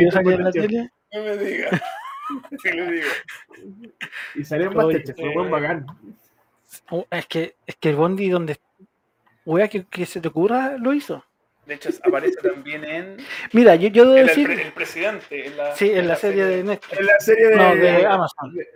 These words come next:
Speaker 1: de Amazon, de Amazon Prime.
Speaker 2: De, de hecho, yo debo decir que yo salí en televisión en, en radio, <laughs> en televisión, en series de televisión, en videoclip y en cine.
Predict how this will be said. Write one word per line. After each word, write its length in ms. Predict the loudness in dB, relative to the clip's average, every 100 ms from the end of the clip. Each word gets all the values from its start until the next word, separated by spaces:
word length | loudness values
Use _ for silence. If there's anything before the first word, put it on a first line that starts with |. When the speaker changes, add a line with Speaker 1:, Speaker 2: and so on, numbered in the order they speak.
| -10
Speaker 1:
de 120 | 0
Amazon, 460 | 2 2 0 -6 -6
de 100 | -4
Amazon 340 | -4 -4 -6
Prime. 220 | -8 -10 -2
Speaker 2:
De, 180 | -2 0
de 60 | -2
hecho, 140 | -2
yo 140 | 2 4
debo 120 | 4
decir 260 | 2 -2 -8
que 120 | -6
yo 80 | -6
salí 220 | -4 -4
en 100 | -4
televisión 680 | -4 -4 -6 -6 -4 -4 -8 _ _ _ -14
en, 600 | -10 -8 -8 -10 -12 -14 -20 _
en 160 | -14 -10
radio, 340 | -8 -8 -8 -12 -4
<laughs> 1040 | -2 0 -2 2 2 2 -6 -18 -18 -8
en 140 | -4 -2
televisión, 640 | 0 0 0 -2 -2 -2 -4 -10
en 120 | -10
series 320 | -8 -4 -2 -4
de 120 | -6
televisión, 760 | -6 -6 -6 -6 -6 -4 -6 -12 -12
en 160 | -8 -4
videoclip 580 | -2 0 -2 -2 -6 -6 _ _ _
y 80 | -6
en 100 | -6
cine. 380 | -4 -6 -6